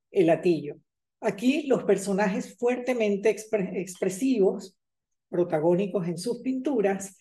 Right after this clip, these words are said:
son los que realizan estas narraciones de la figuración urbana.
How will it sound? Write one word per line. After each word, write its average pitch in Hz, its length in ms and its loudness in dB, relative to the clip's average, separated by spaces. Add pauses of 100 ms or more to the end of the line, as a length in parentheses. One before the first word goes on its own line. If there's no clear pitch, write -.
(340)
son 240 300 0
los 247 160 0
que 262 120 0
realizan 196 720 0
estas 202 360 -4
narraciones 196 800 -2
de 190 100 2
la 180 100 2
figuración 180 640 -2
urbana. 160 580 -2